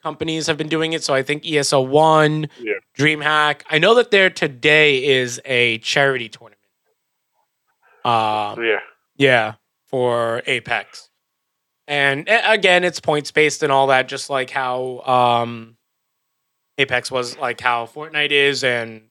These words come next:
Speaker 1: pub G is. It's just difficult because you don't have custom servers unless you are one of
Speaker 2: Mm.
Speaker 1: these, like, large esports, uh, thing,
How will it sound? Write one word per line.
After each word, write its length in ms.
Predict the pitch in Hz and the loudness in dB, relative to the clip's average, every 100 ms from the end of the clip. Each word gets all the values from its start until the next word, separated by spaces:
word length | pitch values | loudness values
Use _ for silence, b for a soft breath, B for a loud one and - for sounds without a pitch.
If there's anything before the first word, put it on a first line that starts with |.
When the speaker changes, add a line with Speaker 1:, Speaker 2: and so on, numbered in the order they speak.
| _ | _
Speaker 1:
pub 180 | 139 127 | -4 -2
G 220 | 120 120 | -2 -2
is. 360 | 113 113 113 - _ _ _ _ _ _ | 0 -2 -6 -12 _ _ _ _ _ _
It's 140 | 190 - | -6 -4
just 340 | - - 143 | -6 -10 _
difficult 420 | 180 185 226 233 | -2 0 2 0
because 300 | 202 175 156 147 | 0 -4 -4 -8
you 80 | |
don't 320 | 151 170 175 170 | -2 2 2 0
have 260 | 165 143 | -2 -4
custom 480 | - - 151 - 135 | -6 -4 -4 -6 -12
servers 840 | 120 - - 131 127 110 113 - _ _ _ _ _ _ _ _ _ _ _ _ _ | -14 -12 -4 -2 -2 -6 -14 -16 _ _ _ _ _ _ _ _ _ _ _ _ _
unless 360 | 139 135 131 - | -16 -10 -8 -8
you 160 | 139 | -8
are 240 | 127 127 123 | -2 -2 -2
one 180 | 117 120 | -4 -8
of 100 | 117 | -12
Speaker 2:
Mm. 20 | |
Speaker 1:
these, 220 | 113 113 | -18 _
like, 140 | _ 113 _ | _ _ _
large 300 | 117 110 110 | -6 -6 -10
esports, 480 | 110 - _ 107 _ _ _ _ - | -20 -20 _ _ _ _ _ _ -8
uh, 240 | 113 104 | -4 -4
thing, 340 | 107 113 104 | -8 -20 -20